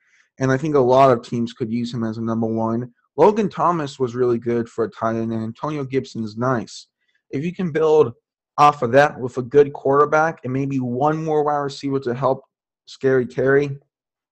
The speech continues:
I'm really liking where this team is going.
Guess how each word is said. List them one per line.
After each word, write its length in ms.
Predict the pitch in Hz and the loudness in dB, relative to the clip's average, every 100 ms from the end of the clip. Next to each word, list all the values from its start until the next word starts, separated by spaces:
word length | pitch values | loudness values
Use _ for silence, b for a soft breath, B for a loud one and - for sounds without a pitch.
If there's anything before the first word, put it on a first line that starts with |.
| _ _ _ _ | _ _ _ _
I'm 180 | 131 127 | -4 -2
really 200 | 139 143 | 0 0
liking 340 | 135 131 131 | 0 -2 -4
where 100 | 123 | -6
this 140 | 120 117 | -6 -8
team 240 | - 127 | -8 -8
is 100 | 117 | -6
going. 560 | 127 127 131 139 139 | -2 0 0 -2 -4